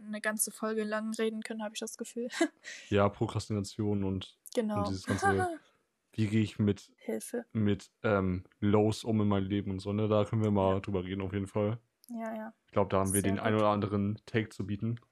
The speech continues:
Speaker 1: Ja, die ein oder andere Erfahrung und so.
Speaker 2: Ja,
Speaker 1: Genau.
Speaker 2: ja. Also ich glaube, eine Sache habe ich noch tatsächlich auf meiner Liste.
Speaker 1: Okay.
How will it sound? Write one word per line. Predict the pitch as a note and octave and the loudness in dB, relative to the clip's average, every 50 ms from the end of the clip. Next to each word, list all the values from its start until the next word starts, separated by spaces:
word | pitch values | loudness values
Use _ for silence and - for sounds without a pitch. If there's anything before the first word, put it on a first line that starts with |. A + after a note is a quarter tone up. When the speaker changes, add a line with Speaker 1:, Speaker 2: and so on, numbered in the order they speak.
| _ _ - | _ _ 4
Speaker 1:
Ja, | B3+ B3+ B3+ B3 - _ _ | 6 6 6 4 2 _ _
die | A#3+ B3 B3 A3+ | -2 0 0 2
ein | A3 A#3 A#3 A#3 | 2 0 -2 -2
oder | A3+ A3+ - - | -2 -2 -2 -2
andere | A3+ A3 A3 G#3+ A3+ | -2 -4 -4 -4 -6
Erfahrung | - A3 - - - A3 G#3+ G#3+ - A3 A#3 | -8 -8 -8 -6 -4 -4 -4 -4 -6 -8 -8
und | G#3+ A3+ A3+ - | -8 -8 -8 -6
so. | - - | -2 -2
Speaker 2:
Ja, | - - - - - - | -2 -2 -2 -6 -10 -8
Speaker 1:
Genau. | - A#3+ A#2 A2 G#2+ G#2 G#2 | -2 0 2 2 4 2 0
Speaker 2:
ja. | A2 A2+ - _ _ _ _ _ _ _ - | -2 -4 -8 _ _ _ _ _ _ _ -2
Also | A2 G#2+ | 0 0
ich | G#2 - | 2 4
glaube, | B2 A#2 A2+ A2 | 4 4 4 4
eine | B2 B2+ | 4 4
Sache | B2+ A#2 A#2+ G#2+ | 6 4 4 4
habe | A#2 A2+ G#2 | 4 4 4
ich | G2+ | 2
noch | G#2 G2+ | 2 0
tatsächlich | - - G2+ G2 F#2+ | 0 0 2 2 2
auf | F#2 | 2
meiner | G2 F#2+ F#2+ F#2+ | 2 2 2 0
Liste. | F2+ - - G#2 G#2 A2 - _ _ _ - - - - | -2 -2 -2 -2 -2 -2 -4 _ _ _ -20 -20 -14 -12
Speaker 1:
Okay. | - - - G3+ G#3+ | -10 -6 -6 -6 -6